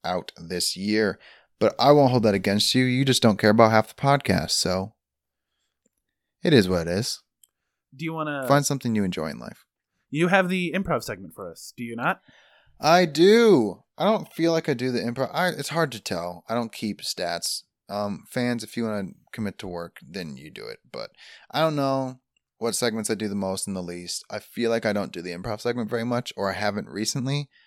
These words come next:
Speaker 1: So I'm excited to introduce a new improv segment called Speed Dating. I didn't come up with a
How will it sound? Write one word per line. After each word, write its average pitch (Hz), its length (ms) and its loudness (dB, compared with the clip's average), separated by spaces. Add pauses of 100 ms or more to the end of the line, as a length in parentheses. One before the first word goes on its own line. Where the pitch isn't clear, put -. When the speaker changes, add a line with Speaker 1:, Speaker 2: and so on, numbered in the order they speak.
(160)
Speaker 1:
So 139 400 2
I'm 127 140 -2
excited 135 500 2
to - 80 -4
introduce 123 540 -2
a 117 120 -2
new 151 480 6
improv 127 420 -2
segment 123 420 -4
called 156 680 4 (600)
Speed 143 380 -6
Dating. 69 380 -4 (760)
I 95 80 -4
didn't 113 220 -4
come 123 120 -2
up 117 140 -2
with - 160 -6
a 98 400 0